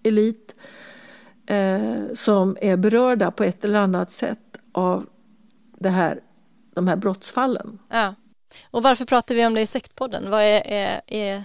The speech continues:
Speaker 2: vad är det som är sektlik med det här, Ingmar?
Speaker 1: Jo, det här är... Det var, det var ju så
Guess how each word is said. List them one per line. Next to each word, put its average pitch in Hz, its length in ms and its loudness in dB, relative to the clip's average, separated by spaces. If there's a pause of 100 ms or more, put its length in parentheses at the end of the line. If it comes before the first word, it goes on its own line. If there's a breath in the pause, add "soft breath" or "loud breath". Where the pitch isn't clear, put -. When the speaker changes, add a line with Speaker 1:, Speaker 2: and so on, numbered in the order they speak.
(1000 soft breath)
Speaker 2:
vad 220 80 -6
är - 20 -2
det 214 60 -4
som 233 100 -8
är 220 60 -4
sektlik 214 520 -4
med 214 120 -2
det 214 40 0
här, 226 200 0
Ingmar? 175 320 -8 (1700 loud breath)
Speaker 1:
Jo, 208 120 4
det 208 100 6
här 254 220 2
är... 226 380 2 (560)
Det 247 120 0
var, 277 240 4 (1000)
det 226 80 -2
var 247 120 2
ju 254 120 2
så 185 280 0